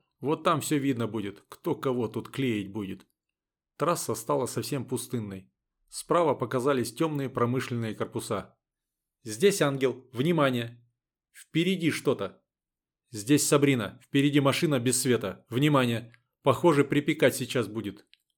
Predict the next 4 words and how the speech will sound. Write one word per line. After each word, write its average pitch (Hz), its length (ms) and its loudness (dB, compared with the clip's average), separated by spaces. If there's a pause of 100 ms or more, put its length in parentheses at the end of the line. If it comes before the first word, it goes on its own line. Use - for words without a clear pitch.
(180)
"Ох, 190 540 4
Мурзик!" 160 720 2 (360)
вздохнула 127 560 0
Машка. 117 440 -4